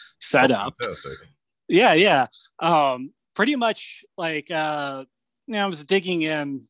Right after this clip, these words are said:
Speaker 1: kind of trying to figure out how they took theory fiction. And it seems to be very much just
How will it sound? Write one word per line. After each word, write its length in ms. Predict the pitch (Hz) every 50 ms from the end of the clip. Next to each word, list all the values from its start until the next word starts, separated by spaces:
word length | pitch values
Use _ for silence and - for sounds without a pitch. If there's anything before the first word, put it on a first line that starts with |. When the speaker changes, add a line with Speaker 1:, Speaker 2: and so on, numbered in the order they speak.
| _ _
Speaker 1:
kind 160 | - 147 139 135
of 60 | -
trying 180 | - 147 139
to 60 | 139 -
figure 280 | - 131 127 135 131
out 380 | 127 127 123 123 120 120 - _ _ _ _ - 156
how 280 | 131 - 147 139 135
they 140 | 127 131 127
took 320 | 123 - 147 131 - - - -
theory 280 | 131 127 123 127 123 120
fiction. 580 | - - 131 123 - - - 156 151 151 143 - - - - - _ _ _ _ _ _
And 340 | - 156 156 156 156 156 160
it 160 | 165 160 147
seems 300 | - - 262 330 294 -
to 60 | - 196
be 100 | 196 175
very 240 | 151 160 151 151
much 320 | 143 139 127 - - - -
just 260 | 135 127 - -